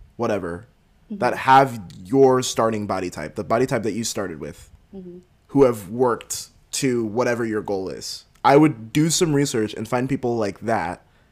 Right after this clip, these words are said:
Speaker 1: and see what they did to get to where they are, and not people who were born out of the womb with abs.
Speaker 2: Yeah.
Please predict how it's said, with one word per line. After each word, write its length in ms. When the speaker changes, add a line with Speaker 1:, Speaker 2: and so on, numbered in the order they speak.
Speaker 1:
and 140
see 160
what 180
they 300
did 340
to 100
get 220
to 100
where 140
they 160
are, 340
and 160
not 400
people 320
who 380
were 140
born 320
out 120
of 80
the 60
womb 300
with 240
abs. 460
Speaker 2:
Yeah. 320